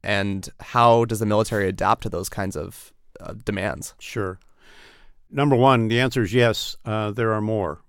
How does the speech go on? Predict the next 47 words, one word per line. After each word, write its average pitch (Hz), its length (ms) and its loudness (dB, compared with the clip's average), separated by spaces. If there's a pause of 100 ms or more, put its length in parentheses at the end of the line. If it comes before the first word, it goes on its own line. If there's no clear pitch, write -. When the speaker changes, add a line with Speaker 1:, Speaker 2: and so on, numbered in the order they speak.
Speaker 2:
Uh, 107 200 -10 (180)
if - 240 -18
you 127 60 -10
keep 147 260 -4
track 135 380 0
of 113 80 -4
the 113 80 -4
same 135 280 -2
kinds 123 360 -4
of 104 100 -6
events 107 560 -4
year 113 220 -2
to 107 80 -6
year, 98 360 -4 (500)
you 110 140 -4
s-, - 120 -14
you 117 160 -4
see 135 200 -2
the 113 120 -4
same 120 280 -2
trend 110 300 -2
you 104 60 -8
see 113 180 -8
in 101 100 -4
climate 95 340 -8
change. 95 460 -16 (260)
You 139 160 -4
see 156 160 0
the 131 120 0
same 120 300 -2
trend 107 300 -2
you 98 60 -10
see 120 160 -6
in 101 100 -4
population. 123 640 -6 (280)
I 107 60 -14
mean, 95 140 -10
because 107 360 -8
obviously 113 480 -2
these 113 560 -6
disasters 120 600 -4
are 98 100 -4
where 95 140 -6
people 110 420 -6
are 87 60 -4
being 95 260 -8
affected. - 480 -8